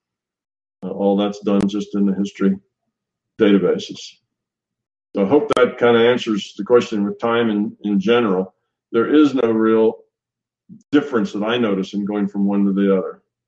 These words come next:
They all seem to be normal on a normal time.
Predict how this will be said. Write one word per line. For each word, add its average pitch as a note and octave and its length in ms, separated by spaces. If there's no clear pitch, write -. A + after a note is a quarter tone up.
They G2+ 100
all A2+ 280
seem G2+ 400
to G2+ 80
be G2 480
normal G2+ 800
on G#2+ 140
a G2+ 160
normal G2 240
time. F#2+ 480